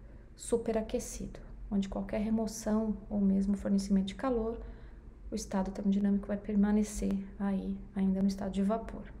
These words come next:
né? Ele não está pronto pra vapo-, é, liquefazer.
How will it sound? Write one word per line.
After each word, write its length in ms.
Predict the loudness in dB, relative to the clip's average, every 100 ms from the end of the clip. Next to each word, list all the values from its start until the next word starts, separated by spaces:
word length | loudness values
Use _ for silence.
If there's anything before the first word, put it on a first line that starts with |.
| -10
né? 80 | -6
Ele 160 | 0
não 80 | 2
está 240 | 2 0 -4
pronto 460 | -2 0 0 0 -8 -14 -16 -16 -12
pra 240 | 0 0 0 -6 -12 -16 -14 -14 -4
vapo-, 300 | -4 -4 -6 -2
é, 380 | -2 0 -4
liquefazer. 720 | -4 -2 -2 2 2 2 -2